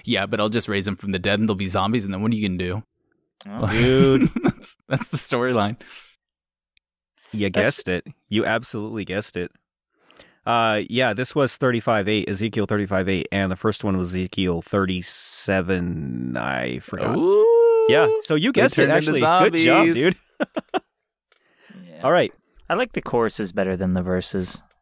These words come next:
Speaker 3: Yeah.
Speaker 2: honestly.
Speaker 3: <laughs> All right, here comes, uh, number three. "And so the golden city blackened with each step you take in my hall.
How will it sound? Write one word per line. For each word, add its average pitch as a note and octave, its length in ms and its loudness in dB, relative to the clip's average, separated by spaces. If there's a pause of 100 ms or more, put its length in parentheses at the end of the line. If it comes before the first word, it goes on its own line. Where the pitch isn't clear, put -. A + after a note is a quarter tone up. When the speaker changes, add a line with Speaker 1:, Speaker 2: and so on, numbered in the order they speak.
(100)
Speaker 3:
Yeah. G3 180 -2
Speaker 2:
honestly. F#3+ 920 2
Speaker 3:
<laughs> C#4 80 2
All C4 60 4
right, B2 160 0
here D3 180 -2
comes, F3 560 0 (560)
uh, G2 400 -2
number G#2 480 0
three. A#2 500 -2 (2500)
"And A#2+ 240 0
so D#3+ 640 2
the A#2+ 120 0
golden B2+ 520 2
city B2+ 460 0
blackened C#3+ 800 -4 (220)
with F2+ 280 -12
each C3+ 180 -4
step - 460 -2
you A2+ 140 -2
take - 360 -2
in G2 240 -4
my G#2 360 0
hall. F#2+ 640 -2